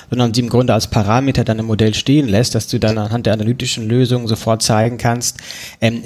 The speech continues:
welchen Einfluss dieser oder jener Parameter mit seinem möglichen Wert auf das Endergebnis, äh, letztendlich ausübt. Also du musst, äh, eben sozusagen, äh, gar keine spezifischen Zahlen zuordnen,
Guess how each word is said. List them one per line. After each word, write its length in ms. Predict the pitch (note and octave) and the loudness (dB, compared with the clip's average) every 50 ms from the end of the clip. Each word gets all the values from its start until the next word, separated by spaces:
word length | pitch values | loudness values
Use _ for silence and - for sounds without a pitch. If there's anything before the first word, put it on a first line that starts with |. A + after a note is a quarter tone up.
| B2+ A#2+ A2+ | -6 -2 -2
welchen 220 | B2 A#2+ - B2+ | -2 0 0 0
Einfluss 460 | A2+ B2+ D#3 E3+ - - B2 A2 - | 2 2 2 2 2 0 0 0 0
dieser 280 | - B2 A#2 A#2 B2 A#2 | 0 0 2 2 2 4
oder 100 | G#2+ G#2+ | 4 4
jener 220 | A2 A#2 B2 A#2 | 4 2 2 2
Parameter 640 | - - G#2+ G2 G2+ A2 B2 C3 B2+ B2+ - B2 A#2 | 2 2 2 2 2 2 2 2 0 0 0 0 0
mit 140 | A2+ A2+ A2+ | 0 -2 0
seinem 240 | - A2 A2 A2+ A2+ | 2 2 2 2 2
möglichen 440 | A#2+ A#2+ - B2 A#2+ - B2+ G#2+ G#2 | 0 0 0 -2 -6 -6 -6 -2 2
Wert 240 | A2+ A#2+ B2+ C3 - | 2 2 2 2 0
auf 160 | A2+ A2+ - | -2 -2 0
das 160 | A#2+ G#2+ - | 0 -2 0
Endergebnis, 640 | G#2 A#2 A#2 A#2+ A#2 A2 A2 A2 - G#2+ G#2 - | 0 0 2 2 2 2 0 0 0 -2 -2 0
äh, 320 | - G#2+ G#2+ G#2 G#2+ G#2+ - - - - - - - - - | 0 0 0 0 0 -2 -4 -8 -12 -16 -16 -16 -8 -4 -4
letztendlich 420 | A#2+ - C#3 C3 G#2 A#2 G#2 A2+ | -2 0 0 0 0 0 2 2
ausübt. 600 | G#2+ C3 C#3+ C3+ - G#2+ G#2+ G#2 - - - - | 4 4 4 2 2 -2 -6 -8 -8 -8 -8 -6
Also 140 | - G#2 G#2+ | -4 -2 -2
du 100 | G#2 A2 | -2 0
musst, 420 | A#2 C3 C3 - - - - A2 | 2 2 2 2 0 -2 -4 -2
äh, 300 | A#2 G#2+ G2 G2+ G#2+ A#2+ G2 - - | -2 -2 0 0 -2 -2 -4 -6 -6
eben 200 | E3 B2 A2+ G#2+ | -6 -6 -6 -6
sozusagen, 500 | G#2+ - - G#2+ A2 F#2 F#2+ G2 G2 A2 | -6 -6 -2 0 2 2 2 0 -2 -6
äh, 220 | A2 G#2+ B2+ A#2 - | -6 -6 -4 -4 -2
gar 140 | - G2+ A2 | -2 -2 0
keine 220 | - A#2+ A2+ A2+ | 0 -2 -2 -2
spezifischen 520 | - - A2 - - B2 A#2+ A#2+ - - G#2+ | -2 -2 -2 0 0 -2 -2 -2 -4 -4 -4
Zahlen 300 | - A2 G#2+ G#2 G#2+ G#2 | -2 -2 -2 -2 -2 -4
zuordnen, 680 | - - D#3+ D#3 C#3 A#2+ A#2 B2 - B2+ C3 - - | -4 -4 -2 0 0 0 0 0 -2 -2 -4 -4 -6